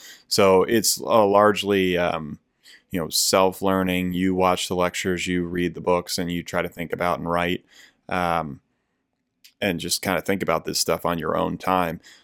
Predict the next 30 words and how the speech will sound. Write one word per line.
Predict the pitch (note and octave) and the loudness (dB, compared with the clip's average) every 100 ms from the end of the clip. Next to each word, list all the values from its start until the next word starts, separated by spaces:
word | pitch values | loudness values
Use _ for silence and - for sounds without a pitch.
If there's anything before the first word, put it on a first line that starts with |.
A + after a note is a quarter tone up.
| - | -4
I | G#2 | 0
would | G2 F2+ | 0 0
say, | - F#2 | 2 2
so | F2 F#2+ F2+ - - | 4 4 4 2 -6
the, | G#2+ G2+ D2+ | -4 -2 -2
the | G#2 F#2+ | -4 -4
time | - G2+ G2+ | 0 0 0
constraint | F#2+ F#2+ - F#2 | -4 -4 0 0
is | F2+ E2 | -2 -2
basically | F#2 F#2 - E2+ | -2 -2 -4 -4
how | F2 | -4
much | F2 - | -4 -4
you | F2 | -2
wanna | E2+ D#2+ | -2 -2
put | - E2+ | -4 -4
into | F2+ G#2 G2+ | -2 2 2
it. | - - _ _ _ F#2+ | 2 -4 _ _ _ -2
Um, | F2+ E2+ E2+ E2 - _ F#2+ | 0 0 -4 -8 -16 _ -4
that | F#2 F2+ - | 0 0 0
said, | - - G#2 F#2 F2+ F2 E2+ E2 _ _ _ _ _ _ _ | 0 2 4 2 2 -2 -4 -10 _ _ _ _ _ _ _
because | F#2+ - F#2+ E2+ | -10 -4 -4 -4
it's | - | -6
a | F2 | -2
highly | F2+ F2 F2 | 0 0 -2
selective | E2+ - - E2+ F2 F2 - F2+ E2 - - | 0 0 0 0 0 -2 -2 -2 -2 -10 -8
group | F#2 F#2+ F2+ F#2 - | 0 2 2 -2 -2
of | F2 - | -4 -4
people, | - F2+ - E2+ E2+ - | -6 -4 -2 0 -2 -4
you | F2 | -6
know, | E2+ | -4